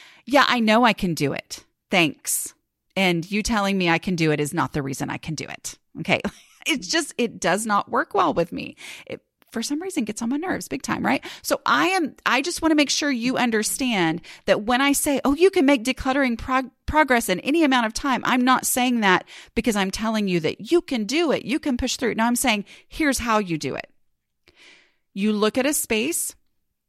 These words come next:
and you identify trash. And you say, "Is there any trash in here? I'm gonna put that trash in the trash bag." That is the lowest amount of energy that you can spend,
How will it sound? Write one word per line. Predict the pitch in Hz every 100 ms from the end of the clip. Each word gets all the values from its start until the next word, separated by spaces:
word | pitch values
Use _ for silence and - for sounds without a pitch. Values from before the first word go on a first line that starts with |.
| _
and | 208 190
you | 175
identify | 165 147 147 147
trash. | - 123 113 - - _ _ _ -
And | 190
you |
say, | 175 170
"Is | 160 170
there | 190
any | 208
trash | 226 196 -
in | 240
here? | 269 285 - -
I'm | 190
gonna | 180 170 _
put | - -
that | 190 -
trash | 175 165 - -
in | 156
the | 156
trash | 143 -
bag." | - - - _ _ _ _ _ _ _ _ _
That | 180 208 202
is | 214 202
the | 226
lowest | 214 180 175 214 -
amount | 285 254 254
of | 233 -
energy | 180 208 240 254
that | 247 -
you | 202
can | - 190
spend, | - - 185 220 254